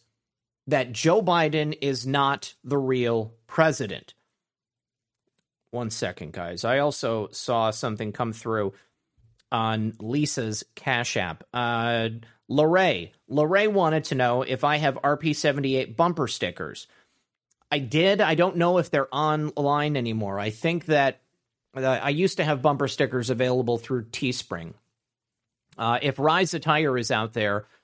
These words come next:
uh, I would love it if we could have some high-quality Red Pill seventy-eight bumper stickers and offer them through the store. Um, so Garland Favorito,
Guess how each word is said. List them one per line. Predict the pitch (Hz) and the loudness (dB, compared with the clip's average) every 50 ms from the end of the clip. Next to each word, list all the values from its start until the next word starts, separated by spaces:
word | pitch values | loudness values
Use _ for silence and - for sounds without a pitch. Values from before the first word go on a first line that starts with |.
| _ _ _ _ - | _ _ _ _ -4
uh, | - | -2
I | 139 143 151 165 | 0 2 2 4
would | 180 190 185 165 | 4 2 2 4
love | 156 160 165 156 131 139 | 4 4 4 4 2 2
it | 131 117 95 | 0 0 0
if | 139 131 - | -2 -2 -2
we | 143 139 131 | -2 -2 -2
could | - - 139 127 123 113 | 2 2 2 2 2 0
have | 123 120 139 139 135 123 113 | -2 -2 0 0 0 -2 -2
some | - - 123 117 117 | -4 -4 -4 -4 -4
high-quality | 113 - 156 151 143 - - 156 143 135 131 135 135 131 127 | -2 0 0 -2 0 0 0 0 2 2 0 0 0 0 0
Red | 117 131 123 123 | 0 0 -2 -2
Pill | 117 - 139 120 | -2 -4 -4 -2
seventy-eight | - - 139 120 127 123 117 113 107 98 | 0 0 -2 0 0 -2 -2 -2 -2 -2
bumper | - 113 117 117 113 113 | -2 -2 -2 -2 -4 -6
stickers | 107 - - 104 95 - 90 90 87 - | -4 -4 -4 -4 -4 -4 -6 -6 -6 -8
and | - - 117 117 110 107 107 107 101 | -8 -6 -4 -2 -2 -2 -4 -4 -4
offer | - 123 120 113 - 127 117 | -2 0 0 0 0 -2 -4
them | 110 117 107 104 | -2 -4 -6 -6
through | - 120 110 | -6 -8 -8
the | 95 87 | -8 -8
store. | - - - 120 98 90 78 - - _ - _ _ _ _ _ _ _ _ _ _ _ _ - - | -10 -8 -6 -4 -4 -4 -6 -8 -12 _ -20 _ _ _ _ _ _ _ _ _ _ _ _ -12 -4
Um, | - 156 160 156 151 151 151 147 131 - _ _ _ _ _ - | 0 2 4 4 4 2 2 0 -4 -6 _ _ _ _ _ -10
so | - - 202 185 185 180 165 - _ _ _ _ _ _ _ - | -2 2 4 4 4 2 0 -4 _ _ _ _ _ _ _ -2
Garland | 135 - 185 208 233 240 247 214 | 2 4 4 4 4 4 2 2
Favorito, | - - 196 190 170 165 170 160 170 165 139 113 82 82 95 104 | 2 2 2 2 2 2 2 2 2 2 0 -2 -4 -6 -6 -8